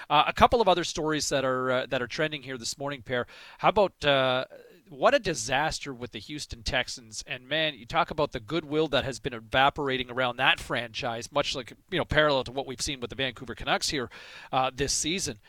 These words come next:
J J Watt released by the Texans this morning. He took to social media to announce it with a, with a video post.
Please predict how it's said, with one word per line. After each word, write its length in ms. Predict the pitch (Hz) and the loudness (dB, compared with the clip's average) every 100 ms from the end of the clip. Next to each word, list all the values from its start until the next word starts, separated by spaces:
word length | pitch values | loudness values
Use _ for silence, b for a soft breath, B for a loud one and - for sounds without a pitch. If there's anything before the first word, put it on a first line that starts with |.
| b b b | b b b
J 180 | - 180 | -2 0
J 220 | 208 202 | 2 0
Watt 360 | 160 185 170 - - | 2 4 4 2 -6
released 400 | 127 151 175 - | -12 -6 -6 2
by 160 | 170 | 2
the 80 | 151 | 2
Texans 500 | - 170 - - 123 | -2 -2 -2 -8 -10
this 220 | 123 - | -8 -8
morning. 260 | 131 123 123 | -6 -6 -8
He 140 | 117 123 | -12 -10
took 240 | - - | -8 -8
to 100 | - | -6
social 400 | - 170 156 156 | -2 -2 -2 -4
media 360 | 143 156 151 156 | -4 -4 -4 -4
to 280 | - 131 120 | -6 -6 -4
announce 360 | 135 165 - | -2 -2 -4
it 140 | 170 - | -6 -6
with 120 | 123 | -4
a, 200 | 117 - | -4 -4
with 160 | 131 | -6
a 60 | 117 | -8
video 380 | 110 165 175 165 | -4 -2 0 0
post. 420 | - 165 165 - | 0 -2 -2 -8